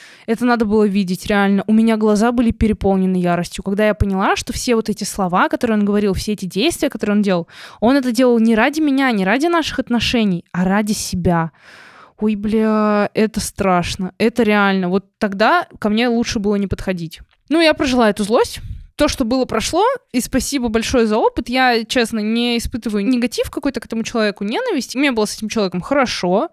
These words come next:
Это такая очень моя сильная влюблённость была, которая длилась очень долго. Это опыт, а опыт не бывает плохим, и благодаря этому опыту я стала той, кем стала, и поэтому это круто. Ну а вам, м, через призму своего опыта хочу сказать, что отношения с нарциссами — это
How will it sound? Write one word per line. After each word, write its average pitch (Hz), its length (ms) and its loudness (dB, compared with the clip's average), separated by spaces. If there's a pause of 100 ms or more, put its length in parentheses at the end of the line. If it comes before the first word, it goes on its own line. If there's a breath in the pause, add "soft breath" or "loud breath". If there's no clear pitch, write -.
(100)
Это 214 720 2
такая 214 440 2
очень 214 300 0
моя 196 420 0
сильная 220 500 -2
влюблённость 185 560 -2
была, 220 200 0
которая 196 280 -6
длилась 202 300 0
очень 202 260 -4
долго. 180 380 -2 (260)
Это 330 160 -4
опыт, 349 340 0
а - 120 0
опыт 294 200 0
не 262 60 -2
бывает 247 320 0
плохим, 269 320 -2 (100)
и 254 80 -4
благодаря 254 380 0
этому 254 260 -2
опыту 392 220 -2
я 240 140 0
стала 254 300 0
той, 233 160 -2
кем 214 180 -4
стала, 339 400 -2
и 220 280 -6
поэтому 285 300 -4
это 262 140 -8
круто. 185 380 -6 (200)
Ну 262 120 0
а 254 60 4
вам, 294 220 2 (220)
м, 233 320 0
через 254 260 2
призму 254 300 2
своего 214 320 2
опыта - 240 0
хочу 233 220 0
сказать, 226 280 0
что - 140 -4
отношения 220 420 0
с - 80 -8
нарциссами — 262 520 -4
это - 160 -16